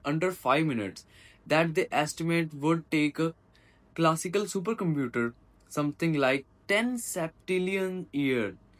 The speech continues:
that is ten raised to power twenty-five, to complete. Importantly, Willow also demonstrates significantly improved quantum error correction.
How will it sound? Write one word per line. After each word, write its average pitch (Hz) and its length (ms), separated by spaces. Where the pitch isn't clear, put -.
that 143 200
is 165 220
ten 160 420
raised 143 260
to - 60
power 131 220
twenty-five, 113 720
to - 80
complete. 110 560
Importantly, 175 800
Willow 180 380
also 147 400
demonstrates 151 640
significantly 147 1040
improved 180 540
quantum 156 500
error 113 220
correction. 92 560